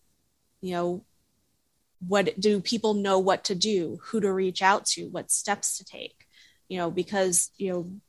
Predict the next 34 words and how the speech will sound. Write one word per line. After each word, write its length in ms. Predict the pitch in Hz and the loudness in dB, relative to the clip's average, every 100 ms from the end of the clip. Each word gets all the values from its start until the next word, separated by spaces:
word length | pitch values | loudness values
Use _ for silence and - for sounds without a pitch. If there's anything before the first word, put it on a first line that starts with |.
| - | -8
you, 320 | 190 196 170 _ _ _ - | -4 -4 -8 _ _ _ -8
you 260 | 196 185 180 | -4 -4 4
hope 200 | 233 226 | 4 4
for 80 | |
the 80 | 220 | -2
best, 360 | 202 196 208 - | 2 2 2 -2
but 100 | - | -4
plan 240 | 190 180 | -6 -6
for 80 | 175 | -8
the 100 | 175 | -8
worst. 560 | 190 - - - - - - - _ _ | -6 -6 -4 -4 -4 -8 -20 -20 _ _
And 420 | 196 190 190 180 | 0 0 -2 -4
there 160 | 202 208 | -2 2
are 160 | 196 | 2
a 80 | 190 | 2
lot 260 | 175 180 185 | 2 2 2
of 200 | 196 175 | 0 -4
really 240 | 180 180 | -4 -4
good 260 | 180 175 180 | -4 -8 -8
resources 640 | 175 - 226 220 254 233 - | -4 -4 -4 -4 -4 -4 -2
out 240 | 180 190 | -4 -2
there 320 | 214 202 202 | -4 -2 -4
for 680 | 190 - 175 175 180 190 196 202 | -8 -8 -4 0 2 2 0 -2
developing 840 | 170 180 165 180 190 254 269 294 - _ _ _ _ | -4 0 2 2 -2 -4 -6 -10 -16 _ _ _ _
these 200 | 220 220 | 0 2
sorts 240 | - 240 233 | 2 0 0
of 80 | |
ex-, 160 | 220 202 196 - | 0 -2 -6 -8
acceptable 480 | 208 - 214 202 202 | -6 -4 -4 -6 -4
use 240 | 185 185 - | -2 -2 -2
policies, 840 | 202 196 196 208 196 196 185 196 - _ _ _ - | -2 -2 -2 -6 -4 -4 -6 -10 -18 _ _ _ -6
for, 400 | 190 185 180 - 185 - _ | -2 2 2 0 -4 -6 _
for 240 | - 190 | -6 -4
creating 800 | 180 - 196 185 190 190 180 180 | -4 -6 -4 0 0 0 -4 -8